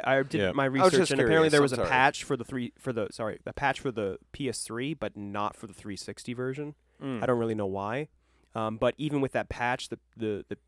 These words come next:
Speaker 1: P S three version is still a little buggy. So I decided just to stay away from it.
Speaker 4: Fair enough.
Speaker 2: They
Speaker 3: Go
Speaker 2: said they
Speaker 3: O G.
Speaker 2: changed some things, too.
Speaker 1: Oh, really?
Speaker 2: Like, there's actually, like, not a story change, but there's, like,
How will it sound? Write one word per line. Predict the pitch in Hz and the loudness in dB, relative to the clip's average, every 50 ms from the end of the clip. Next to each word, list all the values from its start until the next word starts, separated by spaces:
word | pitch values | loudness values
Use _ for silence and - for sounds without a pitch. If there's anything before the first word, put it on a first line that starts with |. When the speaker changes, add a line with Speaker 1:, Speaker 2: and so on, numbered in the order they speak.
| _ _ _ | _ _ _
Speaker 1:
P | - 143 139 | -8 -6 -6
S | 120 - | -6 -6
three | - 127 113 | -6 -8 -6
version | 101 107 98 104 101 | -4 -4 -4 -6 -8
is | 95 | -10
still | - - - 117 | -8 -8 -8 -6
a | 104 | -6
little | 98 101 98 | -6 -8 -10
buggy. | 98 95 92 85 - - 80 | -8 -10 -10 -10 -12 -14 -14
So | - - 120 120 | -8 -4 -2 0
I | 127 147 | 0 0
decided | 151 - 151 135 127 113 | 0 0 0 -2 -2 -4
just | 117 110 - | -6 -10 -10
to | 113 | -10
stay | - - 110 | -8 -6 -6
away | 98 92 95 95 | -4 -4 -4 -6
from | 90 - - - | -6 -10 -14 -16
it. | - - - _ _ - _ _ _ _ _ _ _ _ _ _ | -16 -16 -18 _ _ -20 _ _ _ _ _ _ _ _ _ _
Speaker 4:
Fair | - - 101 | -10 -8 -6
enough. | 98 104 113 107 - _ _ | -4 -6 -6 -8 -10 _ _
Speaker 2:
They | 131 143 | 0 2
Speaker 3:
Go | 107 | 4
Speaker 2:
said | 107 160 139 | 4 6 6
they | 139 | 4
Speaker 3:
O | 123 | 4
G. | - 113 | 4 2
Speaker 2:
changed | 110 120 123 127 - - | 0 0 0 -2 -4 -6
some | 98 87 - | -6 -10 -10
things, | - 87 80 82 82 - - | -10 -12 -12 -10 -12 -12 -8
too. | - 92 - - - - - - | -6 -6 -6 -6 -10 -12 -8 -4
Speaker 1:
Oh, | 113 110 101 - | -4 -4 -4 -4
really? | - 101 101 120 _ | -8 -10 -12 -10 _
Speaker 2:
Like, | 104 95 82 | -6 -4 0
there's | 92 98 98 92 87 | 2 2 2 2 2
actually, | 95 90 - - - 90 82 82 | 0 -2 -2 -4 -6 -6 -4 -4
like, | 82 80 80 - 95 | -6 -6 -8 -10 -8
not | 90 98 101 98 | -4 -4 -2 -2
a | 92 | -4
story | - - - - - 95 87 87 95 95 92 | -6 -8 -8 -6 -4 -4 -2 -2 -2 -4 -4
change, | - - 101 101 101 101 101 - | -6 -6 -6 -6 -8 -10 -12 -12
but | - - - | -12 -10 -6
there's, | - 90 87 82 85 | -6 -6 -6 -6 -6
like, | 85 85 85 - | -6 -6 -6 -8